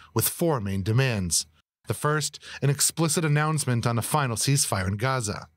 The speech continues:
Second, beginning a comprehensive withdrawal of Israeli forces from the entire Gaza Strip.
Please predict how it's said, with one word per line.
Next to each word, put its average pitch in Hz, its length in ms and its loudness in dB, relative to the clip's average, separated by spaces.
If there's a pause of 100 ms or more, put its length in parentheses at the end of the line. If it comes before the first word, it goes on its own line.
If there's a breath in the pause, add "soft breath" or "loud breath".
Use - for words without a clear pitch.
(120)
Second, 127 520 2
beginning 123 400 2
a 110 60 -2
comprehensive 131 800 0
withdrawal 120 560 0
of 104 80 -2
Israeli 110 300 2
forces 113 460 2
from - 140 2
the 117 140 4
entire 113 400 0
Gaza 104 260 2
Strip. 131 380 0